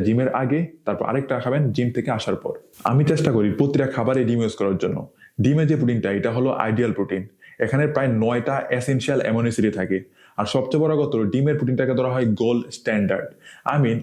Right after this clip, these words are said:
অন্যান্য যে প্রোটিন সোর্সগুলো আছে, ওইগুলার যে প্রোটিনটা, ওইটা ডিমের সাথে কম্পেয়ার করা হয়। আবার ডিমে আছে ভিটামিন এ, ডি, বি টু, বি টুয়েলভ, আয়রন আছে, জিঙ্ক আছে। আর আমরা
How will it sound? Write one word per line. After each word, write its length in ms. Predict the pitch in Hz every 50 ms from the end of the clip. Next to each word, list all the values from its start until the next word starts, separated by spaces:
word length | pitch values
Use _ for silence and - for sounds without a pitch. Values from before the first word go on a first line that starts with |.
| - -
অন্যান্য 220 | 143 156 156 156 143 151
যে 40 | 143 -
প্রোটিন 200 | 147 135 165 151 -
সোর্সগুলো 300 | 135 117 104 - 196 202 196
আছে, 140 | - - 104 107 110 - - 127
ওইগুলার 440 | 131 135 123 151 147 120 101 104 107 104 107 - - - 110
যে 60 | 135 139 139
প্রোটিনটা, 380 | 139 127 139 131 - - 98 98 98 - -
ওইটা 160 | 117 120 120 135 117
ডিমের 220 | 139 139 139 135 -
সাথে 140 | 123 131 123 -
কম্পেয়ার 280 | 143 135 113 120 110 95 101
করা 140 | 98 98 92 92
হয়। 120 | 90 - - _ _ _ _ _ _ - -
আবার 140 | 110 117 117 110
ডিমে 180 | 139 139 135 131
আছে 100 | 127 - 123 120
ভিটামিন 260 | 110 127 127 123 - - - 127
এ, 40 | 127 123 120 117 113 113 107 101 98 95
ডি, 140 | 120 123 123 117 113 110 110 104 104 98
বি 100 | 123 127 127 117 131
টু, 100 | 120 113 110 101 101
বি 80 | 120 123 117 -
টুয়েলভ, 280 | 113 113 113 110 107 - - -
আয়রন 200 | 110 120 123 120 117 113
আছে, 160 | - - 107 104 104 98
জিঙ্ক 200 | 123 131 127 113 120 113
আছে। 200 | 110 - - 104 104 104 104 - - - - - - - - -
আর 80 | 117 127 127
আমরা 120 | 123 123